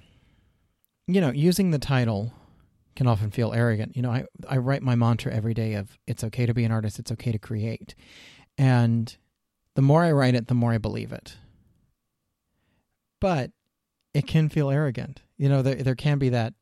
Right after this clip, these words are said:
monologue of, "Oh, who are you to call yourself an artist? Who do you think you are?" sort of thing. And, um, the first step to becoming the thing is to label the thing.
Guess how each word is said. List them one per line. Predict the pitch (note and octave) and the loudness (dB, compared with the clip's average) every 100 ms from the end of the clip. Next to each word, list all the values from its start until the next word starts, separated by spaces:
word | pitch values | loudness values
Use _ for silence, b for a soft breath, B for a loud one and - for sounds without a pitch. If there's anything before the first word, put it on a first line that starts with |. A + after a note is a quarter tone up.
| _ _ _ _ _ | _ _ _ _ _
monologue | C3 A#2+ A#2 A2+ | 0 2 2 0
of, | G#2 - | -4 -6
"Oh, | C3 A#2+ - | -2 -2 -2
who | C#3 B2+ | -2 0
are | A#2 | 0
you | A#2 A#2 | 0 0
to | G#2+ | -2
call | - A2 A2 | -6 -4 -4
yourself | A2 - G#2 - | -4 -10 -14 -16
an | |
artist? | - G#2 G2+ G2 - - - - _ _ _ _ _ _ _ _ _ _ | -14 -10 -10 -10 -14 -16 -20 -20 _ _ _ _ _ _ _ _ _ _
Who | - D3+ | -2 2
do | C3 | 2
you | G#2+ | 2
think | - A#2+ - | 0 -4 -2
you | G#2 - | -6 -2
are?" | A2 A2 G#2+ G2 G#2 - _ _ | 0 2 2 0 -4 -14 _ _
sort | - C3 A#2 | -8 -6 -6
of | |
thing. | - A#2 - - b b b b b _ | -8 -10 -12 -16 b b b b b _
And, | D3 D3 D3 C#3 | 0 0 0 0
um, | C#3 C3+ C3 C3+ - _ _ _ _ _ _ _ - - | 0 0 -2 -6 -12 _ _ _ _ _ _ _ -20 -6
the | - | -4
first | - F#3 - | 2 0 2
step | E3 | -2
to | - | -2
becoming | B2 A2 B2+ B2+ C3 | -2 -2 -2 0 0
the | B2+ | -2
thing | C#3 C3 C3+ | 0 -2 -2
is | A2+ | -6
to | - | -6
label | A2 G#2+ G#2+ A2 | -4 -4 -4 -6
the | A#2 | -10
thing. | - - - | -10 -14 -14